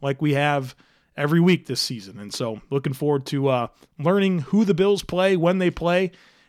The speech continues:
and, uh, how they can beat that opponent. So make sure that you are subscribed, share, rate, review the podcast if you get a chance.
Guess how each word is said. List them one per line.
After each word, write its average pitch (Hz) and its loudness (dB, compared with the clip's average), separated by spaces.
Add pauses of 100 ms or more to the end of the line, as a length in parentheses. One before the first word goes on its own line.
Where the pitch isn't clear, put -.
(120)
and, 95 -14
uh, 104 -10
how 143 -4
they 151 2
can 143 -8
beat 139 -6
that 135 -2
opponent. 101 -6
So 101 -8 (260)
make 165 0
sure 175 0
that 160 0
you 165 6
are 160 2
subscribed, 170 0
share, 196 0
rate, 180 0
review 165 -2
the 180 -6
podcast 196 -4
if 143 -8
you 143 -8
get 170 0
a 147 -4
chance. 202 -4